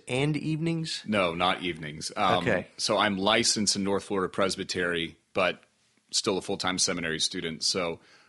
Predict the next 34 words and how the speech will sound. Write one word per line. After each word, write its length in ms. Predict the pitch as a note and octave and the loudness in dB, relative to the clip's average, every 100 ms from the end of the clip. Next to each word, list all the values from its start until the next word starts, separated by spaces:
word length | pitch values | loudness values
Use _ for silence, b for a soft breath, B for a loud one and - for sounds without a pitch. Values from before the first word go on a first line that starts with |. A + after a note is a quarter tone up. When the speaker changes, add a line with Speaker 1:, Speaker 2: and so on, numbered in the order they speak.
| b - | b -6
Speaker 2:
um, 580 | F2+ E2 D#2+ D#2+ D#2+ - _ | -2 0 0 -2 -8 -12 _
I'm 200 | F2 F2 | -6 -6
preaching 480 | - B2 A#2+ A2+ F#2+ | -2 0 2 2 2
every 200 | F#2+ G2+ | 0 -2
Lord's 260 | F#2+ F#2 F2 | -2 -2 -2
Day 140 | F2 | -4
morning. 480 | E2+ E2+ D2+ D#2 D#2+ | -2 -4 -4 -8 -10
We're 80 | E2 | -6
getting 180 | E2 D2+ | -6 -4
pulpit 300 | G2 E2+ E2 | -6 -4 -6
supply 320 | D#2 F2 D#2 | -4 -4 -4
for 100 | E2 | -6
the 80 | D#2+ | -8
evening. 500 | D#2 D2+ C#2 F2 - | -8 -10 -12 -14 -12
Uh, 280 | F2+ E2 E2 | -6 -6 -4
so 160 | - F#2+ | 0 2
I 180 | F2+ - | 2 0
actually 340 | G#2 - F#2+ | -2 0 -2
enjoy 420 | F2 F2 F#2+ F2+ E2 | -4 -2 0 0 0
getting 320 | G2 F2 E2+ | -2 -2 -4
to 380 | - F2 D#2+ D#2+ _ | -6 -6 -8 -10 _
preach 380 | - A2+ A2 - | -2 2 2 2
and 100 | G2+ | 0
then 180 | F2 E2+ | -2 -4
to, 260 | - E2+ D2+ - | -6 -6 -8 -10
to 100 | F2 | -8
learn 260 | E2+ E2+ E2 | -6 -6 -8
from 160 | F2+ | -12
preachers 380 | - D#2+ - - | -12 -10 -8 0
that 160 | A#2 A2+ | 0 0
come 100 | A2+ | -4
Speaker 1:
Okay, 100 | F#2 | -6
Speaker 2:
in. 60 | - | -4
Speaker 1:
gotcha. 340 | - G#2+ - | 0 0 2